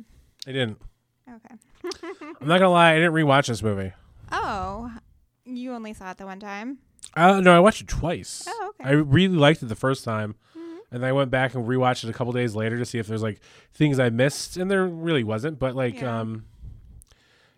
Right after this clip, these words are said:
Speaker 1: yeah, it's a quality movie. It's shot. I like the cinematography.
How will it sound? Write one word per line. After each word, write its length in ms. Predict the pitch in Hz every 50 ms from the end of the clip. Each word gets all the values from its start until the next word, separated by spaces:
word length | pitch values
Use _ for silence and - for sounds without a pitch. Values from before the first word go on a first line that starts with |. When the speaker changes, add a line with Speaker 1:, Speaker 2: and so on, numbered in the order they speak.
| -
Speaker 1:
yeah, 80 | - 214
it's 200 | 175 139 135 139
a 40 | 190
quality 480 | - - - 120 120 123 135 143 139
movie. 480 | 123 110 113 113 113 135 147 151 156 151
It's 240 | - - 131 - -
shot. 340 | - - - - 143 151 -
I 120 | - 170 170
like 120 | 175 185 190
the 60 | 190
cinematography. 800 | - - 180 160 143 - 131 123 135 151 131 107 107 107 110